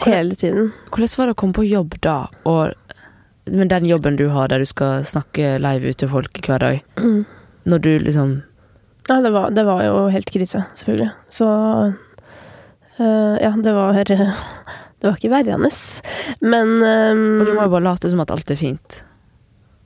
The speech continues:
Speaker 2: Det er ikke sånn, «Hei, god dag, i dag er
Speaker 1: Ja.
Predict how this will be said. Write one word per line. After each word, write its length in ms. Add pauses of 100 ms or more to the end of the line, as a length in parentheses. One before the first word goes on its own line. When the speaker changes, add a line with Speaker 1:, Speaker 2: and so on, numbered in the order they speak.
Speaker 2:
Det 80
er 20
ikke 80
sånn, 220
«Hei, 420
god 100
dag, 360 (160)
i 100
dag 300 (260)
er 80
Speaker 1:
Ja. 140